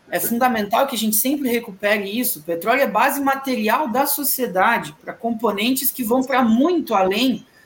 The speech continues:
da queima de combustível, que é, obviamente, um ponto importantíssimo, mas como base material, os dispositivos eletrônicos que nós estamos usando agora para conversar,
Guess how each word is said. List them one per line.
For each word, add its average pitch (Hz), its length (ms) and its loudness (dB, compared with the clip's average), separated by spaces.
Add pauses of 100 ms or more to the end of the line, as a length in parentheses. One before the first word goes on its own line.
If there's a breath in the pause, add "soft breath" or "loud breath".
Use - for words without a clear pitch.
(160 soft breath)
da 185 140 0
queima 196 340 -2
de 185 80 -6
combustível, 165 800 -6
que 214 160 -2
é, 220 200 4
obviamente, 202 720 0
um 185 60 -4
ponto 196 300 -6
importantíssimo, 190 1000 -2 (360 loud breath)
mas 190 220 0
como 294 220 0
base 247 320 2
material, 226 560 2
os 233 100 -4
dispositivos 233 760 -2
eletrônicos 262 760 0
que 214 140 -6
nós 277 340 2
estamos 220 400 -2
usando 214 300 -2
agora 214 420 2
para 185 160 -6
conversar, 190 800 -2